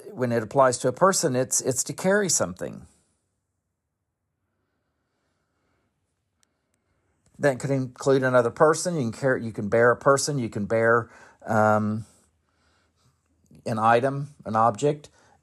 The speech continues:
but it doesn't mean that you own it. And I realize that some of the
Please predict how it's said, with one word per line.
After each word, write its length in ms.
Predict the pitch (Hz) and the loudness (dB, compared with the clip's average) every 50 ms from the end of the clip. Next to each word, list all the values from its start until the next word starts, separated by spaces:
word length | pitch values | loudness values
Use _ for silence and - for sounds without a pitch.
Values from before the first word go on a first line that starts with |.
| _ - | _ 0
but 180 | 120 135 127 | 2 2 2
it 120 | 135 135 120 | 2 2 4
doesn't 340 | 156 165 170 156 165 117 | 4 4 4 4 0 -2
mean 320 | 143 147 151 151 151 151 - - | -2 0 0 0 0 -2 -4 -2
that 280 | 101 123 131 131 - 127 | 0 2 2 2 0 -2
you 380 | 127 131 135 135 131 131 120 - _ _ _ _ - | -2 -2 0 0 -2 -2 -4 -8 _ _ _ _ 2
own 200 | 147 170 185 - | 2 2 2 0
it. 240 | - - - - - _ _ _ _ _ _ _ _ _ _ _ _ _ _ _ _ _ _ _ _ _ _ _ _ _ _ _ _ _ _ _ _ _ _ _ _ _ _ _ _ _ _ _ _ _ _ _ _ _ _ _ _ _ _ _ _ _ _ _ _ _ _ _ _ _ _ _ _ _ _ _ _ _ _ _ _ _ _ _ _ _ _ _ - | -4 -8 -12 -18 -20 _ _ _ _ _ _ _ _ _ _ _ _ _ _ _ _ _ _ _ _ _ _ _ _ _ _ _ _ _ _ _ _ _ _ _ _ _ _ _ _ _ _ _ _ _ _ _ _ _ _ _ _ _ _ _ _ _ _ _ _ _ _ _ _ _ _ _ _ _ _ _ _ _ _ _ _ _ _ _ _ _ _ _ -2
And 360 | - 143 143 143 143 139 139 | 0 2 4 4 4 2 2
I 80 | - 139 | 2 2
realize 540 | 139 139 180 208 208 185 170 156 139 - - | 2 4 4 4 4 2 0 -2 -4 -4 -6
that 160 | 135 127 - | -6 -4 -2
some 220 | - - 147 147 | 0 0 2 2
of 120 | 147 139 123 | 2 2 2
the 280 | 120 113 110 110 101 | 2 2 2 2 -2